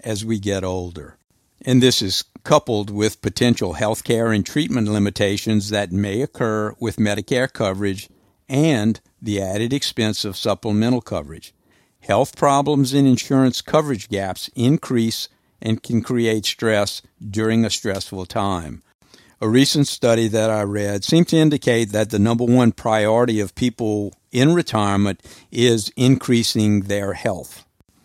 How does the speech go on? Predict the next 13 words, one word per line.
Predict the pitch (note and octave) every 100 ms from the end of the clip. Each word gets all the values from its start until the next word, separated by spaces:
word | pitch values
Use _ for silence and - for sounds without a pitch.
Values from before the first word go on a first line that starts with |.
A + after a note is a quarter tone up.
| _ -
Even | C#3+ C3+ A#2+ A2+ G#2
moderate | G2+ G#2+ A#2+ C3+ D#3 D#3+ - - _
physical | - C#3 B2+ C3+ D3 B2+
activity | A#2+ C3+ A2+ A2 A2
in | A2
retirement | A2 - G#2 G2+ G2 G2+
has | - A2+
been | A#2 B2+ A2+
medically | A2 A2+ - D3+
proven | - C3+ A#2+ G#2+ G#2+
to | -
be | G#2+ A2
beneficial. | G#2+ G#2+ F#2+ A2 G2 - D2+